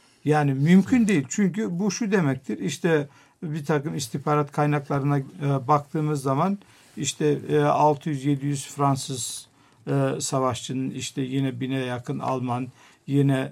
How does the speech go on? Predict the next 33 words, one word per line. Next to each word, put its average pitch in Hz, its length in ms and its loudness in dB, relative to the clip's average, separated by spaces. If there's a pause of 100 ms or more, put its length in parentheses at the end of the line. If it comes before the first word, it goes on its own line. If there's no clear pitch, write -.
e, 127 340 -2 (340)
yedi 139 220 2
yüz 135 160 0
sekiz 131 220 -6
yüz 131 140 -4
civarında 131 500 -2
İngiliz'in 123 680 -4
vesairenin, 131 600 -4 (380)
e, 143 60 0 (340)
yabancı 135 420 0
savaşçının 131 640 -2
Suriye 131 420 -4
ve 135 200 -4
Irak'ta 131 360 -6
işid - 260 -8 (460)
saflarında 131 680 -2
olduğunu 135 580 -2
hesap 139 340 0
ettiğimiz 131 440 -4
zaman, 123 300 -4 (600)
e, 143 300 -4
bu 180 220 0
işid 165 280 -2 (160)
bittiği 170 320 0
zaman 131 460 0
bu 156 220 0 (260)
altı 143 340 0
yüz 139 100 -4
yedi 147 200 -2
yüz 123 160 -8
kişi - 280 -8
nereye 214 220 4
gidecek? 147 400 -4